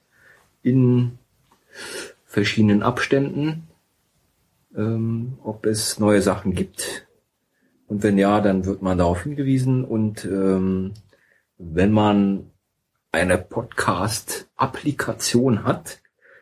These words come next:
zum Beispiel für sein mobiles Endgerät,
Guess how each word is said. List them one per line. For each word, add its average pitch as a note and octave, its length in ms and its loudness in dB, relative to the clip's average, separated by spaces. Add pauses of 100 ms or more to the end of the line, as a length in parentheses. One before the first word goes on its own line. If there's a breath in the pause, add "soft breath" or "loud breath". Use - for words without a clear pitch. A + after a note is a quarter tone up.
(120 soft breath)
zum D3 260 -2
Beispiel B2+ 420 0
für C3 300 2
sein A2 380 4
mobiles G#2 560 0
Endgerät, F2+ 760 -2